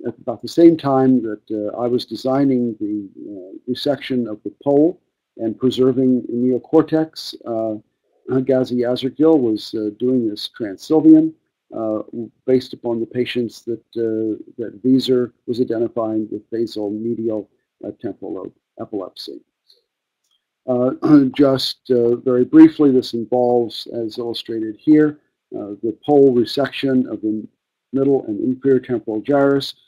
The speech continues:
with sparing of the superior temporal gyrus. <clears throat> In all,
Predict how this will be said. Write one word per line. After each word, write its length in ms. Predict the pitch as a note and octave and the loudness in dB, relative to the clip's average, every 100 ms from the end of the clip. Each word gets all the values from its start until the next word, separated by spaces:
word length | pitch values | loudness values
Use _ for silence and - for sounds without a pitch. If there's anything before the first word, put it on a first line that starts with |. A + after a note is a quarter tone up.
| _ _ | _ _
with 160 | A2+ G#2+ | -8 -8
sparing 640 | - - C#3+ D3+ D#3 D#3 | -8 0 4 6 6 4
of 240 | - B2 A#2 | 0 -4 -4
the 60 | |
superior 360 | A2+ - C3+ C3 | -10 -10 -4 -4
temporal 340 | C3+ A#2 B2+ | -4 -4 -4
gyrus. 540 | A#2+ C3 C3 C3 B2+ - _ _ | -2 -2 0 -2 -4 -14 _ _
<clears throat> 200 | _ - | _ 4
In 420 | D#3 D3+ C3 B2+ | 6 6 2 0
all, 460 | C#3+ D#3 D#3+ D#3+ | 4 6 6 6